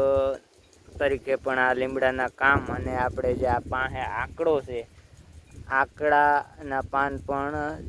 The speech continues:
જમીનની અંદર અમુક તત્વો જે ઘટતા હોય એ તમને પૂરા પાડે તમારી જમીનની અંદર. તો આપણો કહેવાનો મતલબ એ છે કે થોડુંક, અ,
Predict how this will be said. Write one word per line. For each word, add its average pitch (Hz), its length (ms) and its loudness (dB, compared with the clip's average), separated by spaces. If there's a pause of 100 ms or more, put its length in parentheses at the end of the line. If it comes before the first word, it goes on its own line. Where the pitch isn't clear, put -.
(180)
જમીનની 139 500 -2
અંદર 135 360 2 (880)
અમુક 135 240 -8 (140)
તત્વો 135 340 -2
જે 127 180 2
ઘટતા 143 460 4
હોય 123 240 4
એ 123 180 -8
તમને 127 340 -8
પૂરા 127 400 0
પાડે 131 400 2
તમારી 123 400 -6
જમીનની 120 500 -8
અંદર. 120 300 -4 (1600)
તો 175 920 4
આપણો 165 360 4
કહેવાનો 165 440 4
મતલબ 165 480 -2
એ 170 160 0
છે 165 240 0
કે 170 200 -4
થોડુંક, 160 340 0
અ, - 380 2